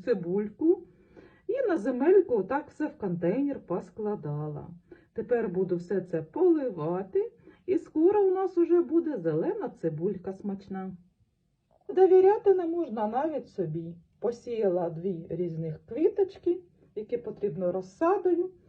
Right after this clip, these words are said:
Тут у мене навіть уже сходять, як бачите. А також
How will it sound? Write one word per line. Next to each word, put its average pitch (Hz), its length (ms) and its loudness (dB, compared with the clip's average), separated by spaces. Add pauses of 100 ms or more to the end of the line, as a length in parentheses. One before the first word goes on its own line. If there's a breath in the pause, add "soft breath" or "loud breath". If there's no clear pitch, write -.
(260 loud breath)
Тут 285 200 -6
у 233 40 -2
мене 208 300 -6
навіть 285 600 -4
уже 180 400 -8
сходять, 190 1200 -8 (560)
як 190 280 -6
бачите. 185 600 -10 (920 soft breath)
А 190 120 -2
також 285 600 -2